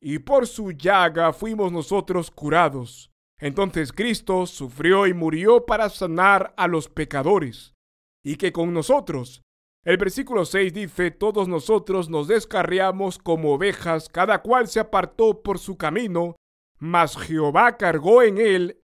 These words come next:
en Cristo, "el pecado de todos nosotros. Angustiado él y afligido, no abrió su boca".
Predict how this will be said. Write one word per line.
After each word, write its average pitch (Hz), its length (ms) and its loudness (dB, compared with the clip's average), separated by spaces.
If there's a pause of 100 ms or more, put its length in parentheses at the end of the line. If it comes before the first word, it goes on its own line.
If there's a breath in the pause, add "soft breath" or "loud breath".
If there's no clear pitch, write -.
en 143 280 -4
Cristo, 175 840 -4 (460)
"el 143 220 -4
pecado 214 600 0
de 185 120 -2
todos 196 540 2
nosotros. 160 840 -2 (540)
Angustiado 131 800 2
él 214 260 6
y 147 120 -4
afligido, 175 840 -4 (360)
no 165 480 2
abrió 180 480 2
su - 260 -8
boca". 143 560 0